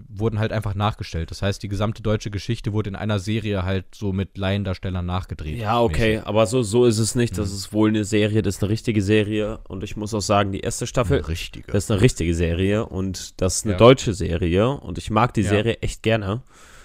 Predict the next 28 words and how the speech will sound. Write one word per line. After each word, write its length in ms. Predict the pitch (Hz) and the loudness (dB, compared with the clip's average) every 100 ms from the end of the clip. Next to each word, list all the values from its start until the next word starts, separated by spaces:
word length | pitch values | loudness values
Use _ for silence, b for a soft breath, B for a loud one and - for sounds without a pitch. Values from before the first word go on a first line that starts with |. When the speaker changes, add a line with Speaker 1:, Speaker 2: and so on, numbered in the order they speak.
| b b - _ | b b -20 _
Speaker 1:
Okay. 120 | - 92 | -8 -4
Speaker 2:
Und 60 | |
ich 100 | 95 | -4
freue 180 | - 87 | 0 0
mich 160 | 98 - | 0 -2
auf 140 | - | -2
die 140 | - 98 | -4 -4
zweite 300 | - 104 - | 0 0 0
Staffel. 520 | - 117 87 104 135 - _ _ _ _ _ - | 0 0 0 -2 -4 -12 _ _ _ _ _ -14
Deswegen, 680 | - - 95 90 101 117 147 | -12 0 4 4 2 -4 -6
äh, 840 | 104 107 117 120 123 127 131 139 - | -4 -2 -2 -2 -4 -4 -6 -6 -8
ich 140 | - | -6
bin 120 | - | -2
hyped. 340 | 160 147 - - - - - - - - - - - - | 0 -2 -8 -18 -20 -20 -20 -20 -20 -20 -20 -20 -20 -12
Speaker 1:
Dann 140 | 135 120 | -8 -8
freue 260 | - 101 92 | -4 -2 -2
ich 120 | - | -2
mich 220 | 95 - | -4 -4
mit 160 | 87 - | -6 -6
dir 80 | 76 | -6
mit, 180 | 76 | -6
Fabian. 520 | - 76 73 76 73 76 - | -6 -6 -6 -6 -6 -10 -4
Speaker 2:
Guck 200 | - - | -2 0
dir 180 | 98 85 | 2 2
die 160 | 80 78 | 2 0
an, 420 | 110 95 82 92 _ | 0 -2 -8 -14 _
Bitch. 460 | - 82 92 - - - | -2 0 0 -2 -14 -20
Speaker 1:
Ja, 420 | - 92 95 104 | -6 0 2 0